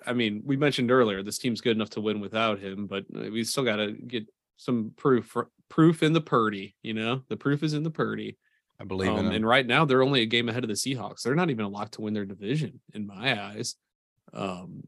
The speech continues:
Speaker 1: so I'm not wagering a lot of money there. I don't, I need to see it before I believe it. Cowboys are very good. Uh, they should have an easy win this week,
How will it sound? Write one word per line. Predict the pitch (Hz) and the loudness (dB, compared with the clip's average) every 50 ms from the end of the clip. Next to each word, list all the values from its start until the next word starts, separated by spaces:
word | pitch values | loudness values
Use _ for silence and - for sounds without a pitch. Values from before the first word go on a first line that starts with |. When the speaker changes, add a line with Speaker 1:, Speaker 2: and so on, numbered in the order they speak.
| - - - | -18 -6 -2
Speaker 1:
so | - - 131 113 101 98 98 95 - _ _ _ _ _ _ _ - - - - _ | 0 2 4 4 2 2 -2 -8 -12 _ _ _ _ _ _ _ -16 -16 -16 -16 _
I'm | - - 117 127 | -8 -4 -2 0
not | 135 104 95 95 | 0 0 -2 -4
wagering | 104 104 107 104 113 110 107 104 | -4 -6 -4 -2 -2 -2 -2 -2
a | 101 | -2
lot | 113 123 120 | -2 -2 0
of | 104 | -2
money | 101 98 98 101 | -4 -6 -6 -8
there. | 98 104 101 101 104 107 113 - - | -8 -8 -8 -6 -6 -6 -6 -6 -4
I | 110 117 | -2 0
don't, | 123 123 120 - _ _ _ _ _ | 0 0 -2 -4 _ _ _ _ _
I | 120 120 | -4 0
need | 123 123 120 110 | 0 0 0 0
to | 113 | -2
see | - - 123 131 | -2 0 0 -2
it | 127 - | -2 -2
before | 117 - - 123 120 | -6 -6 -2 0 0
I | 117 | 0
believe | 117 117 113 110 107 104 98 107 | 0 -2 -2 -2 -2 -2 -2 -2
it. | 107 107 - _ _ _ _ _ _ _ _ _ _ | -4 -4 -4 _ _ _ _ _ _ _ _ _ _
Cowboys | - 123 117 117 120 127 127 123 120 | 2 4 4 4 6 4 4 4 4
are | 110 101 104 98 | 2 2 2 0
very | 101 98 98 98 98 | -2 -4 -4 -4 -4
good. | 101 101 95 95 101 110 117 110 - _ _ - | -4 -6 -6 -6 -8 -8 -8 -12 -14 _ _ -10
Uh, | 104 101 98 98 98 95 | -8 -8 -8 -8 -8 -8
they | 101 104 110 110 113 107 | -10 -10 -6 -4 -4 -4
should | - - 110 | -2 -2 -2
have | 107 98 | -2 -2
an | 101 104 | -4 -6
easy | 110 117 113 104 110 110 | -4 -2 -2 -2 0 -2
win | 104 101 101 101 104 104 | -2 -4 -4 -6 -6 -6
this | 101 98 - - | -4 -4 -6 -6
week, | 107 104 104 107 | -6 -6 -6 -8